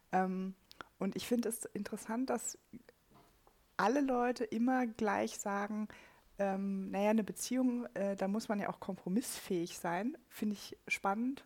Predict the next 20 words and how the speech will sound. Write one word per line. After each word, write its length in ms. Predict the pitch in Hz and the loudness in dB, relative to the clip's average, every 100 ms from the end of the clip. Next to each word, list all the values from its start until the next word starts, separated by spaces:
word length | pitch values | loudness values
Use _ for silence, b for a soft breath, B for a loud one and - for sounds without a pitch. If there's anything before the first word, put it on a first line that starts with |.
| - | -10
Und 160 | - 208 | -6 -6
zwar 440 | - 196 190 202 B B B B _ | -2 2 4 4 B B B B _
nicht, 600 | 208 226 - - - - - _ _ _ _ _ _ _ _ _ _ | 2 4 2 -6 -12 -16 -20 _ _ _ _ _ _ _ _ _ _
weil 180 | 196 202 | 6 6
ich 100 | 202 | 4
das 160 | 202 | -2
nicht 160 | 196 - - - | -2 -4 -6 2
auch 340 | 175 214 - | 4 4 2
glaube, 400 | - 226 240 240 | 0 4 4 4
sondern 380 | 220 208 208 202 | 0 0 -2 0
weil 160 | 190 196 | 0 0
ich 160 | 196 | -2
glaube, 400 | - 180 190 214 | 0 2 4 2
dass 220 | 214 196 - | 0 -4 -6
viele 320 | - 226 247 | -2 0 2
Leute 360 | 226 208 214 | 2 2 0
das 240 | 208 190 - | -2 -4 -2
aber 260 | - 196 - | -2 2 2
auch 160 | - | 2
missverstehen. 960 | 196 226 - - 170 - - 156 - | 0 0 0 -4 -4 -2 -2 -2 -4